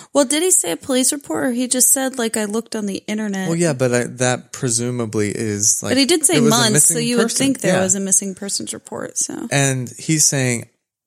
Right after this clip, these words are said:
Speaker 2: "Now I can't get a hold of my friend, and I believe he's a missing person as well." And the police laugh it off as a joke,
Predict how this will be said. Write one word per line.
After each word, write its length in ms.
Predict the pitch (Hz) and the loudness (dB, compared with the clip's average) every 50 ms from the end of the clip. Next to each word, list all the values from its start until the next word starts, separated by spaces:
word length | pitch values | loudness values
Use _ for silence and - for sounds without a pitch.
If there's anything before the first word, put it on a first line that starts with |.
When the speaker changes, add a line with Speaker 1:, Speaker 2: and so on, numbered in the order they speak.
| _ _ _ - | _ _ _ -6
Speaker 2:
"Now 280 | 123 123 120 127 151 | -2 0 2 4 4
I 80 | 175 170 | 4 2
can't 240 | 156 - 160 147 135 | 2 2 0 0 2
get 100 | 139 131 | 0 0
a 60 | 127 | 2
hold 260 | 113 131 123 120 113 | 2 2 2 2 2
of 160 | 110 101 104 | 0 -2 -2
my 320 | - 95 98 104 104 123 185 | -6 -6 -4 0 0 0 0
friend, 520 | 208 - - 127 113 107 107 120 151 - - _ _ - _ _ _ _ - | 0 0 -2 0 0 0 -2 -4 -6 -8 -10 _ _ -20 _ _ _ _ -6
and 140 | 123 117 | -2 0
I 40 | 110 113 | 0 2
believe 240 | 110 117 113 104 | 2 2 0 0
he's 300 | 104 - - 175 208 196 | 0 2 4 4 4 4
a 60 | 160 143 | 2 2
missing 380 | 123 117 113 - - 117 110 | 0 0 0 0 0 -2 -4
person 400 | - - 117 113 - - 113 107 | -4 -4 -2 0 0 -2 0 0
as 160 | 101 101 101 | -2 -2 -2
well." 440 | 107 117 147 170 160 143 139 139 139 - - - - _ _ _ | 0 2 2 4 4 4 2 0 -4 -8 -16 -20 -20 _ _ _
And 280 | - 131 127 127 127 123 | -2 0 2 2 2 2
the 80 | 127 123 | 0 0
police 580 | - - 131 127 127 139 151 151 - - - | 0 -2 0 2 2 2 2 2 2 0 0
laugh 360 | - 123 117 113 117 127 127 | 0 0 2 2 2 2 0
it 80 | - 120 | 0 2
off 380 | 117 113 117 123 131 131 - - | 4 4 4 2 2 0 -4 -6
as 180 | - 127 113 110 | -4 -4 -2 -2
a 80 | 110 | -2
joke, 400 | 101 104 - 117 127 156 147 - | -4 -2 0 2 2 2 0 -2